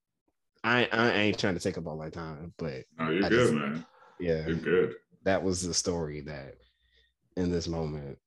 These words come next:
Speaker 1: kind of rung true to that question. And that was where that reluctancy came from.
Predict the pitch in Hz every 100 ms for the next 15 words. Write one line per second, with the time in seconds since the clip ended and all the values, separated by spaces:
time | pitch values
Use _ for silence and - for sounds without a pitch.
0 | - - 78 80 - - - 135 98 -
1 | - - _ _ - 107 131 127 170 101
2 | - _ _ 117 98 85 95 80 76 -
3 | _ _ _ _ _ _ - 90 98 101
4 | 98 92 92 90 87 80 85 82 - 73
5 | 69 - 135 - -